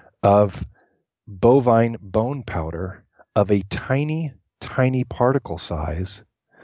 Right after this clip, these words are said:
so that the saliva could take it up into solution, and then mixing that with xylitol and other components in Oral Wellness Shine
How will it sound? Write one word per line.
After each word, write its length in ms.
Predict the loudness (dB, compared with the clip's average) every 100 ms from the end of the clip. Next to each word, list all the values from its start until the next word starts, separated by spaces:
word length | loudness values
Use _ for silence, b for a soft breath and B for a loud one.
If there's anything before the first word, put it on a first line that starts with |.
| B B
so 440 | B -2 4 6 6
that 320 | 8 6 4
the 120 | -2 -2
saliva 500 | 0 2 2 2 0
could 160 | -6
take 220 | -4 -2
it 80 | 0
up 160 | 0 -2
into 160 | -8
solution, 760 | -8 -8 -6 -6 -6 -10 -12 -14 -20 _ _ _ _ b b b
and 160 | -2 2
then 200 | 4 4
mixing 360 | 0 0 -2 0
that 180 | 0
with 140 | 0 -4
xylitol 580 | 2 4 4 0 -2 -2
and 80 |
other 160 | -2 -4
components 540 | -6 -10 -6 -4 -6
in 80 | -4
Oral 200 | 0 2
Wellness 300 | 2 0 -2
Shine 520 | -4 0 2 2 0